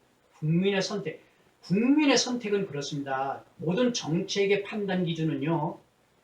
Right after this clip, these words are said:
누가 옳은 것이 아니라 무엇이 옳은가로 판단을 해야 돼요. 국민의 입장에서는 국민들에게 어느 경찰의 검-,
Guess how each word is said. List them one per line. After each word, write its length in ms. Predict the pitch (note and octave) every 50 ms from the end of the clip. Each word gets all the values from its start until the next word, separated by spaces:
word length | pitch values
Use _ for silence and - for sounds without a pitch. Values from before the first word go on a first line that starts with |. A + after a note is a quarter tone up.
| _ _ _ _ _ _ _ _ - D3 A2+
누가 380 | C#3 D#3+ F3+ F3+ A3+ A#3+ A#3+
옳은 300 | A3+ G#3+ G#3 G#3+ G3+ G3
것이 260 | F#3 F3 - - F3+
아니라 640 | E3+ C#3+ C#3 C#3 C#3 C3 C3 C3+ C3+ C#3 - - - - _ _ _ _ _ _ -
무엇이 540 | B2+ C#3 D#3+ G3 A#3 D4 E4 E4+ D#4+ D#4+ D#4
옳은가로 580 | A3+ F#3+ F#3 F3 F3 E3+ D#3+ D3+ D3 C#3 -
판단을 440 | - - D#3 D3+ C#3 C3 C3 B2+ B2
해야 180 | B2 A#2 A2+ -
돼요. 320 | A#2+ A#2 B2+ C#3 C#3+ - -
국민의 400 | E3 E3+ F#3 G3+ A#3 B3+ C4 A3+
입장에서는 680 | F#3+ - - A3+ G#3 G3+ F#3 - G#3 A3+ A3 G3+ - - - _ _ _ _
국민들에게 760 | - - E3 E3+ G3 A3 A#3+ B3 A#3 G3+ G#3 G3+ F#3+ F3 G3+ -
어느 360 | - D#3+ E3+ A3 B3 G3+ - - - _ -
경찰의 460 | - - - B3 B3 A#3+ A#3+ A3+ A3
검-, 340 | G3 G3 G3 G3+ G3 F#3+